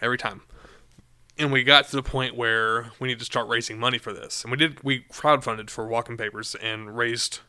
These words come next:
more than we had initially planned on using. Um, but, yeah, so we were in post-production for them, and I was just like, "I need something. I need an idea to write on." And so I started talking to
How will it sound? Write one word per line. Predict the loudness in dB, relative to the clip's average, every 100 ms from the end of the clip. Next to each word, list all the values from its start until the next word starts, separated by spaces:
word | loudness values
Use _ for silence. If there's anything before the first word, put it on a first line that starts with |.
| _
more | -2 0 0
than | -2
we | -6 -8 -2
had | 2 2 0 -6 -6 -6 -10
initially | -10 -6 -4 -4 -4 -6 -8 _
planned | 0 0
on | 0 -4
using. | -4 -6 -10 -20 -20 -20 -20 -20 -20 -20 -10
Um, | 2 4 6 2 -4 -14 -16 -20 -20 _ -20 _ _ _ _
but, | -2 2 4 2 0 -2 -4 _ _ _ _ _
yeah, | 4 6 6
so | 6 4
we | 4
were | 4
in | 4 2 0 -4 -8 -12 -14 -18 -20 -20 -20 -2
post-production | 0 2 2 0 0
for | -4
them, | -4 -4 -8 -16 -20 -6
and | -4 -2
I | -2
was | -2 -2
just | -2
like, | -2 -2
"I | 0
need | 0 -2 -8
something. | -4 -4 -4 -8
I |
need | -6 -6
an | -6
idea | -6 -6 -6 -6
to | -6 -8 -8 -12
write | -6 -2 -2
on." | -4 -8
And | -10 -10
so | -6 -4
I | -4
started | -2 -2
talking | 0 0 -2 -6
to | -6 -6 -6 -8